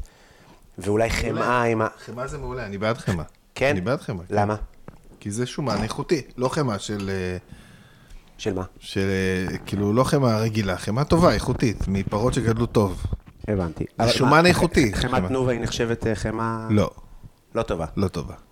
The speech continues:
Speaker 1: וואלה.
Speaker 2: כי הפרות גדלו בתנאים, אה,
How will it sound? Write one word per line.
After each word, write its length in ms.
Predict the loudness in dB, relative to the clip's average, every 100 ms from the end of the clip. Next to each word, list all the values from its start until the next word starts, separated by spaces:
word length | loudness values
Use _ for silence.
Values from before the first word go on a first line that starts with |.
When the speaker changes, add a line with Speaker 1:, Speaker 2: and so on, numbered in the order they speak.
| _ _ -12 -12 -10 -10 -4
Speaker 1:
וואלה. 200 | -2 -2 -2
Speaker 2:
כי 140 | 0
הפרות 420 | 0 2 2 4
גדלו 260 | 2 2 4
בתנאים, 640 | 2 2 2 4 2 0
אה, 220 | -2 -4